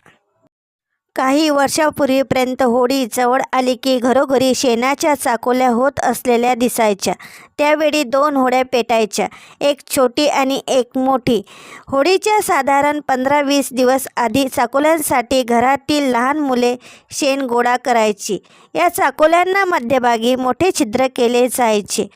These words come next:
होळी येईपर्यंत या चाकोल्या खणखणीत वाढलेल्या असायच्या. मग नारळाच्या दोरीत त्या या चाकोल्या ओवून त्याची माळ तयार करायची. एका माळेत साधारण वीस पंचवीस चाकोल्या असायच्या.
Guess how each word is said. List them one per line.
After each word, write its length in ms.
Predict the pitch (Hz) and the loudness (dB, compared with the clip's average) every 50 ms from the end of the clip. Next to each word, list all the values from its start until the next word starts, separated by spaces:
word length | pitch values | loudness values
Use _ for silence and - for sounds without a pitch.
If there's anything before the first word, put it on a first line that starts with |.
| - - - - _ _ | -20 -20 -20 -20 _ _
होळी 380 | - 262 269 277 285 285 - - | -4 -2 -2 -2 -2 -4 -4 -2
येईपर्यंत 760 | - 277 277 320 339 370 311 - 330 294 277 262 254 - - | -2 0 0 0 0 -2 -2 -2 -2 -2 -2 -4 -4 -4 -2
या 340 | 262 254 262 - 262 269 277 | -2 0 0 0 0 0 0
चाकोल्या 600 | 262 - 277 254 233 233 - 247 240 240 240 240 240 247 | 0 -2 -4 -4 -4 -2 -2 -2 0 0 0 -2 -2 -2
खणखणीत 600 | 269 262 247 247 233 262 247 240 254 262 247 - | -4 -4 -4 -4 -2 -2 -2 0 -2 -2 -4 -4
वाढलेल्या 520 | 254 226 220 220 226 226 220 233 233 254 - - - | -4 -2 -2 -2 0 0 0 0 0 -2 -2 -4 -4
असायच्या. 580 | 262 254 - 269 247 226 208 190 - - 202 202 - - - - - - - - | -4 -2 -2 0 0 0 -2 -2 -6 -8 -8 -8 -10 -16 -20 -20 -20 -20 -12 -4
मग 220 | 302 349 359 294 | -2 -2 -2 -2
नारळाच्या 720 | 320 320 285 269 262 277 285 294 302 302 311 302 - 381 381 | -2 -2 0 0 0 2 2 2 2 2 0 0 0 0 0
दोरीत 380 | 294 302 285 269 269 277 277 - _ - | 2 2 2 2 2 0 -2 -4 _ -2
त्या 260 | 277 269 269 269 277 - - - - - - - | 0 0 0 0 -2 -4 -10 -18 -20 -20 -12 -6
या 280 | - 285 277 277 269 294 285 - | -2 0 0 2 2 0 -2 -4
चाकोल्या 540 | - 311 254 233 233 - 254 247 254 262 262 | -4 -2 -2 -2 -2 -2 -2 0 2 0 0
ओवून 300 | - 277 285 285 294 277 | 2 2 0 0 0 0
त्याची 400 | - 262 247 233 - - 285 277 | 0 0 0 0 -2 -2 -2 -2
माळ 340 | 247 247 254 254 254 262 262 - _ | 0 0 0 0 0 -2 -2 -4 _
तयार 280 | 262 254 247 240 247 262 | 0 0 2 2 0 0
करायची. 640 | 262 - 269 262 247 226 220 220 - - - 240 220 - - - - - - _ | -2 -2 -2 0 2 2 0 0 -2 -4 -4 -4 -4 -6 -10 -16 -20 -20 -10 _
एका 320 | - 262 254 - 349 381 403 381 | -4 -4 -2 0 0 0 0 0
माळेत 360 | 370 359 349 359 370 - - | 0 0 0 0 0 -2 -2
साधारण 560 | - 339 269 254 247 269 269 262 277 277 269 - | -2 -2 0 0 0 0 0 0 0 -2 -2 -4
वीस 360 | - 277 302 320 294 - - - - | -2 0 0 0 0 -2 -6 -4 -4
पंचवीस 380 | 269 240 240 226 269 285 262 | -2 -2 0 0 0 0 -2
चाकोल्या 520 | - - 233 214 214 - 233 240 247 262 - - _ - | -2 -4 -6 -6 -4 -2 -2 0 0 0 -2 -4 _ -4
असायच्या. 600 | 269 254 - - 247 226 214 - - - 202 | -4 -2 -2 0 0 0 -2 -2 -4 -6 -6